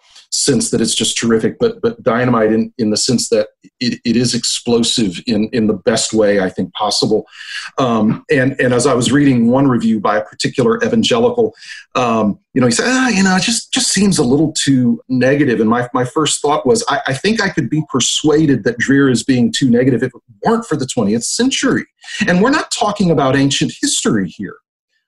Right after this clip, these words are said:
We're talking about a matter of decades that we should be drawing on in terms of how to interpret our current moment. And I think that's one of the things that vexes me so much,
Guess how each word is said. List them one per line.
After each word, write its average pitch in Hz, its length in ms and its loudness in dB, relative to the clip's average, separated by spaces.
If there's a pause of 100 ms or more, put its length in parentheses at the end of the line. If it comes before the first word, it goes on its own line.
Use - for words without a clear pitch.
(120)
We're 233 100 0
talking 277 280 -2
about 139 180 2
a 127 40 2
matter 120 360 2
of 98 160 -10
decades 156 840 -2 (300)
that 151 140 0
we 127 120 2
should 123 380 0 (720)
be 120 240 2
drawing 135 600 2
on 107 220 2
in 110 140 2
terms 135 320 0
of 117 60 -2
how 127 180 0
to 123 120 2
interpret 113 520 0
our 104 220 0
current 113 360 -4
moment. 107 320 0
And 120 100 -2
I 190 60 -2
think 262 160 -8
that's - 220 -4
one 196 80 2
of 143 80 2
the 131 100 0
things 131 300 2
that - 140 0 (440)
vexes 123 500 -2
me 123 240 4
so - 300 0
much, - 480 -6